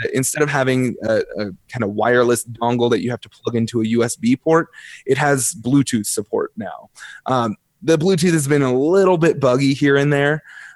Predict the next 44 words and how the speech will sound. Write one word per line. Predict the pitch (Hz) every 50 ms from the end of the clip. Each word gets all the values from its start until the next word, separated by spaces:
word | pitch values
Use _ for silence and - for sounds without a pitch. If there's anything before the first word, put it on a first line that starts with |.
| _ -
um, | - 131 127 123 120 117 113
but, | 113 143 139 135 - - - -
uh, |
it | 143 - - 147 143
seems | - 202 202 190 -
to | 156
be | 151 143
more | 139 135 131 131 127
of | 117
a | 117 104
driver | - - 120 113 107 117 117 107 110 82 69
issue | 73 87 107 - - 98 95 98
from | - - 107 104 107
what | 101 95
I've | 95 98 101 113 107
been | - - 101
experiencing, | 104 - - - - 104 98 95 98 101 - - 101 101 104 110
because | 113 - - 104 104 107
when | 110 117 113
I've | 110 104 104 - _ _ -
unloaded | 117 131 131 127 127 123 117 117 113 113 113 113 - - - - _ _
the | 117
software | - 131 120 117 110 - 120 113 113 110 110
and | 107 107 113
loaded | 110 110 110 107 110
it | 85
back | 110 107 117 - -
on, | 113 110 98 107
it | 107 - -
seemed | - 113 107 104
to | 120
work | 107 107 98 104 -
again. | 110 107 107 101 101 113
So | - - 113 113 - - - - - - -
I, | 156 160 127 87 107 123 117 -
I | 120 143 156
think | 131 170 151 135 - _ _ _ _
while | - 147 170 165 160 156
it | 143 104
might | 127 156 156 151 139 131
be | 139 139
a | 131
little | 131 131 135 143 147 139 139 135
bit | 123 135 127 120 - -